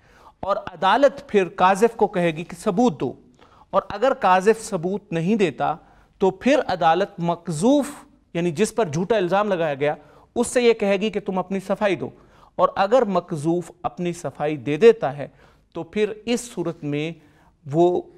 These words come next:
آخری بد-، مر-، مرتبہ عدالت پھر قاذف سے صفائی مانگے گی، اور اس صورت میں اگر قاذف صفائی دینے سے یعنی یمین یا قسم سے انکار کر دیتا ہے تو انکار کی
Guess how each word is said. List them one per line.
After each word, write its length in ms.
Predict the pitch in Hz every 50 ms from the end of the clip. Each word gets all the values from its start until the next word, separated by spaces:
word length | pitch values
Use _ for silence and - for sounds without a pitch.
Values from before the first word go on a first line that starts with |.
| - _
آخری 380 | - 139 170 - - 233 233 214
بد-، 260 | 165 175 151 156 -
مر-، 260 | 151 151 147 147 151
مرتبہ 360 | 156 151 143 - 156 143 151 143 -
عدالت 480 | 139 139 131 139 139 147 147 143 - -
پھر 220 | - 254 240 175 139 - - - - _
قاذف 480 | - - 147 151 151 143 165 156 - -
سے 220 | 175 160 165 170 - -
صفائی 400 | - - 175 160 - 156 147 147
مانگے 300 | 139 147 151 147 139 127 -
گی، 80 | - - - - - - - _
اور 120 | - - - -
اس 140 | 247 247
صورت 320 | - - 226 214 208 - -
میں 100 | 175 175 -
اگر 220 | 143 147 143 151
قاذف 560 | 143 - 160 151 156 170 170 220 - - - -
صفائی 400 | - 170 151 - 175 180 185 185
دینے 240 | 156 160 156 151
سے 260 | 147 151 - 147 151 147 - - _ _ _ -
یعنی 340 | 156 170 165 160 151 135
یمین 320 | 147 143 156 170 180 185 175
یا 120 | 175 160 -
قسم 280 | - 156 - - 170 160
سے 160 | - - 143
انکار 320 | 135 135 135 - 147 151
کر 200 | 143 - 202 185
دیتا 320 | 180 196 190 196 208 202 202
ہے 60 | 202 202 - - - _ _ _
تو 120 | - 160 - -
انکار 580 | 175 156 156 156 - 165 170 175 185 190 190 185 - -
کی 260 | - 180 185 180 175